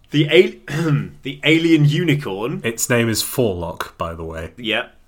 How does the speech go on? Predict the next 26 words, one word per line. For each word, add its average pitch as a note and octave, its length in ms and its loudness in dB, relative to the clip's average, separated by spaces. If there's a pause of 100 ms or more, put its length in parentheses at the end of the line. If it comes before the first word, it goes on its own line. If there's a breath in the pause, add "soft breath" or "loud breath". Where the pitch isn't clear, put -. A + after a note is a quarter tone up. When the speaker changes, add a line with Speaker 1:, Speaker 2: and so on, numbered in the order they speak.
Speaker 1:
that A2 220 -10 (160)
makes A2 240 -10
sense. D3 440 -8 (120)
Um, A2+ 500 0 (180)
teleported F#3 680 0
Tails B2+ 720 -4 (220)
Speaker 2:
Yep. A2 420 0 (400)
Speaker 1:
to C#3 180 2
Eggman D#3 480 2
City. C#3 560 -6 (300)
Speaker 2:
Yep. G2 340 -2 (720)
Speaker 1:
While B2+ 560 2
a A#2 60 -10
parade D3+ 440 -2
was G3+ 160 -8
going G#3+ 280 -2
on? B3 260 -6 (260 soft breath)
Speaker 2:
Yes, A2 460 0
like B2 200 4
a, C3 260 8
like D3+ 200 6
a C#3+ 60 8
sort B2+ 220 2
of, A2 260 0
you A2+ 100 -2
know, F2 340 0